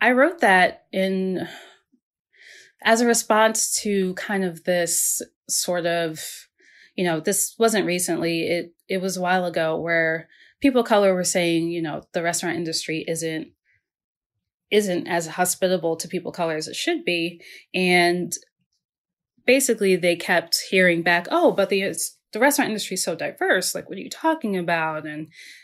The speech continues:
you know, obviously this industry is way better than other industries in this country. And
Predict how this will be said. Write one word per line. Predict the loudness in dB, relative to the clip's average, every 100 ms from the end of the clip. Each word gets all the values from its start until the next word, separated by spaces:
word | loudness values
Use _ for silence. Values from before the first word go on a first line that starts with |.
| _
you | -4
know, | -2 0
obviously | 0 2 2 0 -2 -4 -4 -2 -4 -4
this | -6 -4
industry | -4 -6 -8 -6 -4 -2
is | -2 -4 -6 -10 -6
way | -4 -2
better | 0 -2 0 -4
than | -4 -6
other | -6 -6
industries | -6 -8 -8 -10 -10 -10
in | -10
this | -12
country. | -8 -8 -6 -6 -8
And | -8 -8 -10